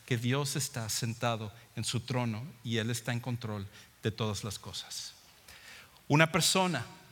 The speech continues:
humana, gobernante, no puede cambiar el destino humano, pero un Dios que está en los cielos, que gobierna en todas las cosas, sí puede llevar una nación hacia el rumbo correcto. Y si Dios puede hacer eso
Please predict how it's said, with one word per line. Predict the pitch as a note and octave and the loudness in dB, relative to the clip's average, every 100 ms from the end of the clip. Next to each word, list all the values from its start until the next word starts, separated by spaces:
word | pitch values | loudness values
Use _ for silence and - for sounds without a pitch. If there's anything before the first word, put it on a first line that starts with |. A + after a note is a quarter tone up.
| - - - | -20 -12 2
humana, | C#3 D3 E3 D3+ A#2 - - | 6 10 8 6 -4 -8 -4
gobernante, | B2 C3 C3+ C#3+ D3+ - G#2 - - - - | 2 4 6 6 4 -2 -8 -10 -20 -8 0
no | C3 | 2
puede | C3 D3+ D3 | 4 2 2
cambiar | C#3+ C3+ C#3+ A#2+ A#2 - - | 0 2 0 0 -8 -12 -2
el | B2 | 0
destino | A#2 - - C#3+ B2 G#2+ - - - - - - | 0 0 2 2 2 -4 -12 -20 -20 -20 -20 0
humano, | B2+ C3+ C3+ A#2 G#2 - - - - - - | 6 8 6 4 -6 -14 -20 -20 -20 -14 -2
pero | A#2+ | 0
un | B2+ B2 | 2 4
Dios | C3+ C3+ | 2 2
que | - | -2
está | C3+ - C3 | -2 -2 -2
en | |
los | C3+ - | 0 0
cielos, | B2+ A2 G2+ - | 0 -4 -4 -6
que | B2 | -4
gobierna | B2 A2+ A#2+ C3 B2 G#2+ A2 | -2 2 2 2 0 -6 -8
en | - A2+ | -4 -2
todas | B2+ B2+ A#2+ | 2 2 2
las | B2 - | -2 -4
cosas, | A2 G2 G#2+ - - - | -6 -6 -6 -12 -14 -10
sí | - - - | -2 0 2
puede | C#3 C#3+ C3 | 0 0 0
llevar | B2+ A#2+ A2 G2+ - - - - - - | 0 0 -2 -4 -10 -20 -20 -20 -20 -4
una | A#2+ A#2+ | 2 4
nación | A#2 - C3+ A2+ G#2 - | 4 2 0 0 -2 -6
hacia | A2+ - | -4 -2
el | A2 | -2
rumbo | A2 A2 G#2 | -2 -2 -4
correcto. | - G#2 F#2+ - - - - - - | -8 -8 -10 -12 -20 -20 -20 -20 -4
Y | A#2 | 0
si | - | 2
Dios | A#2+ D#3 F#3+ | 4 4 2
puede | - G3+ | 0 2
hacer | F3 - D#3+ | 2 4 4
eso | C#3+ D3+ - | 4 2 0